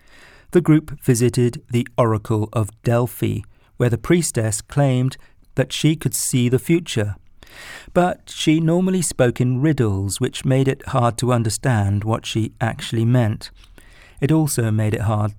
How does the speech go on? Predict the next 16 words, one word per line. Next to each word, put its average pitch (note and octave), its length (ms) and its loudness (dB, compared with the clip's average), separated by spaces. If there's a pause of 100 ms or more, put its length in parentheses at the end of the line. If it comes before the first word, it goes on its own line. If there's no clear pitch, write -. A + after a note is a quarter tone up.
to A#2 140 -2
prove A2 360 0
that A2+ 120 -6
she A2+ 140 -4
was G#2 220 -2
wrong. A2 400 2 (880)
Well, C#3+ 320 -6 (260)
the - 80 -10
sons D#3+ 320 2
of C#3 80 -2
Tarquinius A2 760 0
asked C#3 480 0
the A#2+ 140 -4
Oracle A#2+ 400 -4
of D3 120 -4
Delphi G#2 500 -6